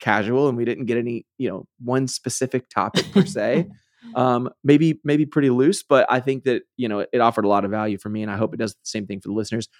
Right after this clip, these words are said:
Speaker 1: What is it that we can promote for you? What do you got coming up? Can we support your, w-, yeah, whatever it is? T-, tell us about it.
Speaker 2: Oh, man. Oh, we got too many things coming up. So
Speaker 1: Come
Speaker 2: I would
Speaker 1: on,
Speaker 2: just
Speaker 1: we'll take 'em all.
Speaker 2: <laughs> Um, we do webinars monthly,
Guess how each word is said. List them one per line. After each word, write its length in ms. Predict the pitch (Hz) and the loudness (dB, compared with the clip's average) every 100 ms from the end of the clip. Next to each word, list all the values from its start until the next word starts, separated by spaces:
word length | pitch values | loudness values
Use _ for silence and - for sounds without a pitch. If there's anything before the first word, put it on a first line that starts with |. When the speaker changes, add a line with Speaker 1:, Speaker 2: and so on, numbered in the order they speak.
| _ - | _ -6
Speaker 1:
What 240 | 123 160 | 6 8
is 120 | 180 170 | 8 6
it 120 | 156 | 0
that 80 | 123 | -2
we 140 | 131 | -4
can 180 | 127 117 | -6 -10
promote 400 | - 113 110 - | -8 -6 -6 -8
for 100 | 101 | -10
you? 240 | 101 107 | -8 -6
What 120 | 90 113 | -2 -2
do 80 | |
you 40 | 131 | -2
got 200 | 127 - | -4 -6
coming 260 | 107 90 | -10 -4
up? 240 | 104 147 147 _ _ _ - | 0 0 0 _ _ _ -12
Can 60 | |
we 80 | 104 | -10
support 440 | - 98 117 110 - | -8 -8 -4 -4 -2
your, 340 | 113 104 95 _ _ _ - | -4 -4 -8 _ _ _ -20
w-, 160 | - | -4
yeah, 60 | 180 | 0
whatever 320 | 180 226 202 | 2 2 2
it 80 | 135 | 0
is? 180 | 90 - - | -4 -12 -10
T-, 60 | 151 - | -10 -2
tell 160 | 160 | -2
us 120 | 107 | -2
about 180 | 85 82 | -6 0
it. 40 | 247 | 4
Speaker 2:
Oh, 180 | 202 | 4
man. 680 | 170 220 247 240 233 226 226 - - | 4 4 4 4 4 2 -2 -12 0
Oh, 400 | 226 220 175 156 | 2 4 2 0
we 180 | 156 220 | -2 0
got 240 | 240 - | 0 -2
too 160 | - - | 4 4
many 180 | 190 | 4
things 240 | 170 165 160 | 2 0 0
coming 240 | 165 139 | -2 -2
up. 220 | 127 - | -2 -4
So 380 | - 160 143 135 - | -6 -2 0 -2 2
Speaker 1:
Come 100 | 175 | 6
Speaker 2:
I 20 | |
would 60 | 143 | 6
Speaker 1:
on, 40 | 131 | 6
Speaker 2:
just 160 | - | 2
Speaker 1:
we'll 60 | 123 | 4
take 180 | 151 151 | 4 6
'em 80 | - | 4
all. 200 | 95 - - - | 4 -6 -18 2
Speaker 2:
<laughs> 340 | 381 349 453 - 320 320 - - - | 4 6 4 4 -2 -8 -8 -10 4
Um, 440 | 220 214 208 - - | 8 8 6 0 0
we 180 | 269 339 | 4 4
do 300 | 339 320 285 | 4 2 0
webinars 720 | 202 202 214 180 180 196 180 | 0 0 2 2 2 2 0
monthly, 580 | 151 151 160 151 156 | 0 -2 -2 -2 -2